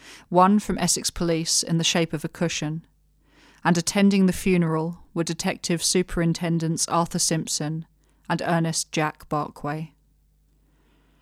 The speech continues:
They watched the paths and thickets for signs of anything suspicious, and as the procession emerged from the chapel,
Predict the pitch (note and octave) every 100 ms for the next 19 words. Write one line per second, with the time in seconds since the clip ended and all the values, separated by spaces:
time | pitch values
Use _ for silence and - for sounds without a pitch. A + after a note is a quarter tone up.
0 | _ _ - F3+ G#3 - - F3+ - F3
1 | E3 D#3+ - E3+ D#3+ - E3+ D#3 - -
2 | - E3 - F3 E3+ E3+ C#3 E3 F3 -
3 | E3+ D#3 - - E3 - C#3+ D3+ - -
4 | - _ _ - - - E3+ F3+ - -
5 | F#3 - F#3 - F3+ F3 E3+ F3+ F3+ -
6 | F#3 E3+ - F3 E3 D3+ D#3